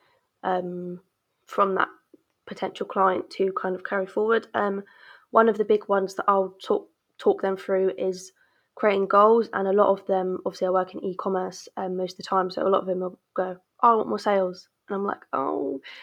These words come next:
Like, I talk them through smart goals, um, you know, like, being specific, making sure they're, like, actually reachable and things like that, and setting actual smart goals with them, um, and explaining sort of, like, why you need them. You can't just say,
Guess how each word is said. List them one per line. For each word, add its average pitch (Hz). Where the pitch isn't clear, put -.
Like, 233
I 220
talk -
them 208
through 196
smart 233
goals, 214
um, 190
you 190
know, 190
like, 190
being 180
specific, 185
making 190
sure 180
they're, 180
like, -
actually -
reachable 214
and 196
things 208
like -
that, 190
and 180
setting -
actual -
smart 214
goals 214
with 208
them, 214
um, 185
and 196
explaining 185
sort 185
of, 175
like, 175
why 185
you 175
need 180
them. 180
You 180
can't -
just -
say, 185